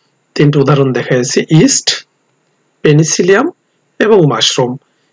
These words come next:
Yeast দিয়ে আমাদের অনেকগুলো খাদ্য তৈরি করা হয়ে থাকে, খাদ্যের স্বাদ বৃদ্ধি করার জন্য। Penicillium, আহ, এটা দিয়ে কিন্তু অনেক ধরনের vaccine তৈরি হয়, এবং mushroom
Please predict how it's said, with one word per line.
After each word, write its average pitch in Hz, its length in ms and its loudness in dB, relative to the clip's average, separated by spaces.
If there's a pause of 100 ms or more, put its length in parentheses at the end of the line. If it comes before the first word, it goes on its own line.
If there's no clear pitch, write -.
(180)
Yeast - 400 0
দিয়ে 196 420 2 (600)
আমাদের 143 380 0 (180)
অনেকগুলো 151 480 0
খাদ্য 143 720 0
তৈরি 143 220 2
করা 135 200 0
হয়ে 127 180 -2
থাকে, 160 320 -6 (240)
খাদ্যের 131 340 -6
স্বাদ 131 360 -2
বৃদ্ধি - 560 -6
করার 120 300 -4
জন্য। 127 340 -2 (720)
Penicillium, 170 920 2 (1500)
আহ, 139 240 -2
এটা 147 120 0
দিয়ে 151 160 2
কিন্তু 151 280 0
অনেক 139 180 2
ধরনের 143 240 2
vaccine 135 500 -2
তৈরি 175 220 2
হয়, 254 240 2
এবং 151 280 2
mushroom 180 680 2